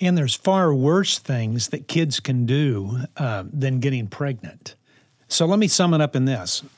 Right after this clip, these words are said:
You know, if they're seventeen and twenty years old, there's not a whole lot you can do about it.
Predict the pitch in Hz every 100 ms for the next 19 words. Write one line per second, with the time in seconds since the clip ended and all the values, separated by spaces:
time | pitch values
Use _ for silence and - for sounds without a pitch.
0 | - - - 165 156 139 - 160 - 139
1 | - 214 226 196 180 156 139 127 143 139
2 | 123 120 113 110 117 113 135 127 123 123
3 | 117 120 127 113 110 98 87 -